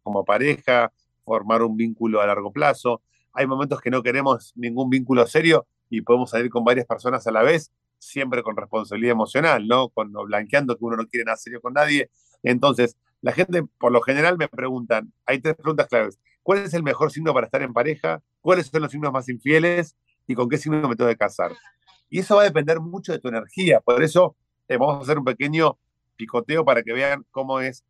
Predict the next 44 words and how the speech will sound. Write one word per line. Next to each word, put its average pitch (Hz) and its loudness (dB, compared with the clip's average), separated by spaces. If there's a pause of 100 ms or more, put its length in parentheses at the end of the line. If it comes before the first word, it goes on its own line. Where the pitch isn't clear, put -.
(100)
cada 127 0
signo. 104 -12
Aries, 220 2
por - 0
ejemplo, 165 -2 (220)
es - -8
un, 139 -6 (160)
es 113 -4
el 156 4
primer 147 4
signo 156 2
del 135 2
zodíaco. 120 2 (300)
Aries 160 2 (100)
está 147 -4
regido 151 -2 (200)
por 110 -6
Marte, 117 -6
es - -20
el 113 -8
dios 139 0
de 135 -4
la 113 2
guerra. 110 2 (200)
Son 139 -6
guerreras, 120 0
son 127 -8
guerreros, 123 0
son 127 -6 (200)
mujeres 147 0
amazónicas 156 0 (240)
o 120 -4
guerreros 120 -2
del 120 -6
zodíaco 120 4 (240)
que 113 -4
van 127 2
en 127 -4
busca 131 0
de 120 4
todo. 113 0
Aries 175 -4
es 131 -14
impulsivo 135 2